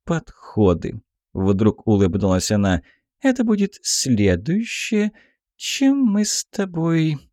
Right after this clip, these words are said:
займемся. Наедине.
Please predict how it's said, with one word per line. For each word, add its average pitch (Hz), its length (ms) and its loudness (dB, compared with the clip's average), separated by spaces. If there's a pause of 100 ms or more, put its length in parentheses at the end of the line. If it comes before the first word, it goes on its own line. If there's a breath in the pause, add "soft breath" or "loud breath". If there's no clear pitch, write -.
(220)
займемся. 107 1040 0 (400)
Наедине. 92 1400 0